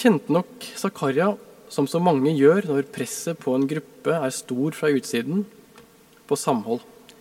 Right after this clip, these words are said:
For konflikter og krig gjør gjerne at vi får et sterkt behov for å samle oss i solidaritet mot fienden,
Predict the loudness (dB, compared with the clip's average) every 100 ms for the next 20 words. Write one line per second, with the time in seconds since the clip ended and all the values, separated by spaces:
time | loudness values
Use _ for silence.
0 | -20 -20 -20 -20 -20 -20 -6 -2 -2 -2
1 | -4 -2 -2 -2 -4 -4 -2 -2 -4 -16
2 | -20 -20 -20 -2 4 6 6 4 4 2
3 | 0 -2 2 4 4 2 -4 -2 -2 -4
4 | -6 -6 -2 -2 2 4 4 2 0 0
5 | 2 0 -2 -10 -4 -2 -2 -4 -4 0
6 | 2 2 2 2 2 2 -4 0 4 4
7 | 0 -8 -2 -2 -2 -4